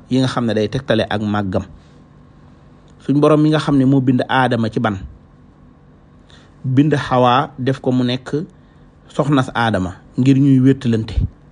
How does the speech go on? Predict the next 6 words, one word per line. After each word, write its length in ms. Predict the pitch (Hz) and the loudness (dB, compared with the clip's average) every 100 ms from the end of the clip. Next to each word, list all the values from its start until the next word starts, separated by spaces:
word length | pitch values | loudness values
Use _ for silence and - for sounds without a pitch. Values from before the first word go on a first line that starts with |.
| - - - - - - - - - | -20 -20 -20 -20 -20 -20 -20 -20 -12
ngir 200 | 123 131 123 | -2 0 2
ñuy 160 | 123 | 2
wéttalante. 580 | 117 117 - 95 95 98 - - | 0 -2 -4 -6 -6 -8 -10 -4
Ñoom 220 | 131 131 | 0 2
ñaar 200 | 135 123 | 2 0
bokk 540 | 117 117 139 - 160 | -2 -2 -2 -2 -4